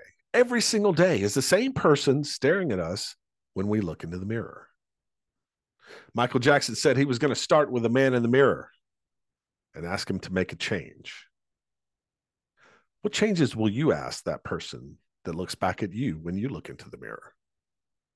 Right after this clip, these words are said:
I, for one, wanna love more. I choose love. I wanna express my genuine love for mankind. What do you choose? I hope you can discover the changes that you want to make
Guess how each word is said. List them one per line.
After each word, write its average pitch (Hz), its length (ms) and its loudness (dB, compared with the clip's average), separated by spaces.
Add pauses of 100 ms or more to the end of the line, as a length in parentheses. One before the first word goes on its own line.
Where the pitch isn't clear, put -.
(1900)
I, 135 120 -6
for 127 140 0
one, 101 280 -2
wanna 117 180 -2
love 123 300 -4
more. 50 300 -16 (1040)
I - 440 -20
choose 196 260 -2
love. - 340 -2 (760)
I 214 40 0
wanna 262 200 4
express 143 480 2
my 98 120 -2
genuine 151 420 0
love 92 360 -6
for 127 140 -10
mankind. 160 720 -8 (1400)
What 175 140 2
do 185 60 -6
you 226 120 0
choose? - 540 -10 (1300)
I 143 60 -4
hope 208 220 2
you 175 80 -2
can 123 140 0
discover 107 460 2
the 82 100 -8
changes 101 440 -2
that 80 200 -8
you 117 280 -2
want 160 320 0
to 135 80 -4
make - 420 -4